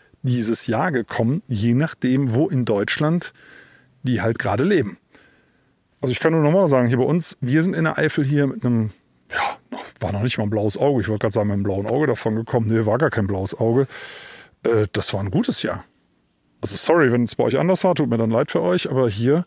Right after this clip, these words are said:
also die Eifel ist ja sowieso schön, ne? Kann man ja auch mal besuchen. Auch gerne unsere Waldakademie. Ähm, nein, aber wir haben halt, wie gesagt, ich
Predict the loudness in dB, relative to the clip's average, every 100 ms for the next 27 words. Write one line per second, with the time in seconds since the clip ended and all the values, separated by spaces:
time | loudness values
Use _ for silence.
0 | -8 -18 -20 -20 -20 -16 -12 -8 -6 -6
1 | -6 -6 -8 -8 -4 -2 0 0 0 0
2 | 0 -2 -6 -4 -2 -2 -2 -2 -2 0
3 | -2 -2 -12 _ _ _ _ _ _ -20
4 | -4 -4 2 2 2 0 -2 -4 -4 0
5 | 0 2 -2 -2 0 2 2 0 -6 -14
6 | -14 -16 -8 2 4 6 4 2 0 2
7 | 4 4 0 -4 -14 -10 -2 0 0 2
8 | 2 2 -2 -8 -8 -6 -6 -6 -6